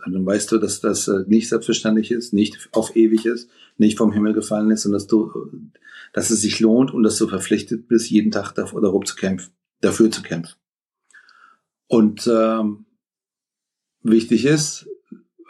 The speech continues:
ähm, dass wir dieses Wissen weitergeben, dass wir alle miteinander kommunizieren, dass wir, ähm, klar machen und hoffentlich in einer Zeit kommen, in der man nicht erst Krieg erlebt haben muss, um, um den Wert von Frieden zu kennen.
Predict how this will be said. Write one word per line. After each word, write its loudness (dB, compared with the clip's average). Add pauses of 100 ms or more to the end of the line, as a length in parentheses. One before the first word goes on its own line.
ähm, -4
dass -6
wir 0
dieses -2
Wissen 0
weitergeben, 2
dass -2
wir 0
alle 4
miteinander 2
kommunizieren, -4
dass -6
wir, 0 (680)
ähm, -2 (560)
klar 2
machen 0
und -2
hoffentlich 0
in 0
einer 2
Zeit -4
kommen, -2
in 2
der 4
man 4
nicht 2
erst -4
Krieg -12
erlebt -4
haben -8
muss, -10
um, -14
um -14
den -12
Wert -2
von -16
Frieden 2
zu -14
kennen. -12